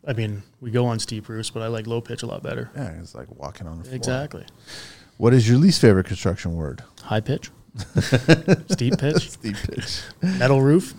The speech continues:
Speaker 2: Metal roo-, oh.
Speaker 1: Yeah, yeah, yeah.
Speaker 2: Oh, man, that's a pain, huh?
Speaker 1: Or I, actually, probably the worst one is, um,
Speaker 2: Clay.
Speaker 1: uh, no, the, the high seam, standing seam metal roofs now. They're the big look. Yeah.
Speaker 2: What turns you on in construction?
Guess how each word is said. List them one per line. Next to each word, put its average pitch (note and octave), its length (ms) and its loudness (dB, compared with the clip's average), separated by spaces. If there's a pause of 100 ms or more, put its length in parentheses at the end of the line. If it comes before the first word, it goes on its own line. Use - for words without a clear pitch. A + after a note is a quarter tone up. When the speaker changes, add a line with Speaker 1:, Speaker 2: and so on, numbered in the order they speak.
(100)
Speaker 2:
Metal D#2+ 260 4
roo-, D#2 180 -4
oh. B2 440 4
Speaker 1:
Yeah, B2 40 0
yeah, B2+ 200 2
yeah. B2+ 280 -2
Speaker 2:
Oh, G#2 260 -4
man, F#2+ 160 -4
that's A#2+ 120 -8
a - 40 -18
pain, A2 380 -4
huh? C#3 280 -4 (160)
Speaker 1:
Or A#2 120 -4
I, A#2 120 0
actually, C3+ 420 -2
probably C3+ 220 2
the A#2 80 2
worst A2+ 340 -2
one A#2 160 -2
is, A2 400 -4
um, G#2 540 -8 (520)
Speaker 2:
Clay. F#2+ 300 -4
Speaker 1:
uh, F2+ 40 -8 (500)
no, A#2+ 180 -8
the, A2+ 760 -8
the A#2+ 100 -8
high A2+ 240 0
seam, A#2 500 0 (380)
standing A#2+ 360 2
seam A2+ 300 0
metal A2+ 200 0
roofs B2 220 -2
now. D#3 240 0 (300)
They're A#2+ 100 -6
the A2+ 80 -4
big A#2 180 -6
look. C#3 280 -4 (760)
Yeah. G#2+ 200 -14 (1500)
Speaker 2:
What B2+ 180 -6
turns D#3 260 4
you C3 140 6
on D3 160 6
in C3 60 4
construction? - 540 -4